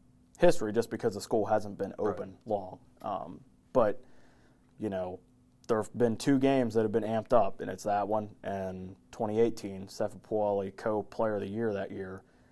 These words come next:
Speaker 1: came in a week after he ran for, like, three hundred and seventy yards, came to Greenway and ran for three yards on,
Speaker 2: Yeah.
Speaker 1: like, fourteen carries. And it's like, no one in, no one on planet Earth predicted that.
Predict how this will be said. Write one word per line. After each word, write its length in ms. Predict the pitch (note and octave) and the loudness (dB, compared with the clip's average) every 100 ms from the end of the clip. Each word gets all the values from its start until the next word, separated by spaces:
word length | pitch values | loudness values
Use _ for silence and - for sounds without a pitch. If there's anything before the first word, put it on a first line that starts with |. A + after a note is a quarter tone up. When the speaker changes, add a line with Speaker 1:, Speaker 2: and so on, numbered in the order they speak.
| _ _ _ | _ _ _
Speaker 1:
came 260 | - A2 G#2+ | -8 -4 -2
in 160 | G#2+ G2+ | 0 0
a 60 | |
week 240 | F#2+ A2 A2+ | -2 0 2
after 240 | G#2 G#2+ | 2 2
he 40 | G2+ | -2
ran 200 | G#2 G#2 | -2 -2
for, 140 | G#2 | -4
like, 180 | F#2+ F#2+ | -4 -6
three 280 | - B2 A2+ | -6 -4 -2
hundred 260 | A#2 A2+ | 0 0
and 80 | G2+ | -2
seventy 380 | F#2+ A#2+ A2 G2+ | 0 2 2 0
yards, 600 | G2+ A2 G2 F#2 F#2 - - _ _ _ - | 2 2 2 -2 -12 -18 -20 _ _ _ -20
came 240 | - C3+ B2+ | -2 2 2
to 60 | |
Greenway 580 | A2+ B2+ B2 A2+ G#2 G2 | 2 2 2 2 2 0
and 140 | G2 G#2 | -2 -2
ran 180 | A2 | -4
for 120 | G#2 G2+ | -4 -8
three 260 | A2 A2 | -4 -4
yards 400 | G2+ F#2+ F#2 F#2+ | -2 -4 -8 -12
on, 160 | - G2 | -10 -10
Speaker 2:
Yeah. 100 | F#2 | -10
Speaker 1:
like, 140 | F#2 - | -10 -6
fourteen 440 | A2 G2+ G2+ G2 | -4 -4 -6 -12
carries. 480 | - G2 F#2 - - - | -10 -10 -12 -16 -20 -8
And 240 | G#2 G2 | -8 -8
it's 160 | G2+ - | -8 -6
like, 200 | G2+ G2+ - | -6 -8 -6
no 240 | A#2+ B2+ | 6 8
one 420 | B2 A#2 G#2+ G2+ - | 8 4 2 -2 -6
in, 320 | G#2+ G2+ F#2+ _ _ _ _ _ _ _ | -8 -8 -12 _ _ _ _ _ _ _
no 160 | B2+ D3 | 8 10
one 140 | D3 C3 | 12 10
on 100 | A#2+ | 6
planet 320 | - A#2+ G#2 | 4 2 4
Earth 240 | G#2 F#2 | 2 0
predicted 440 | - G2+ F#2 - F2+ | -6 -4 -4 -8 -6
that. 240 | F#2 D2+ | -6 -6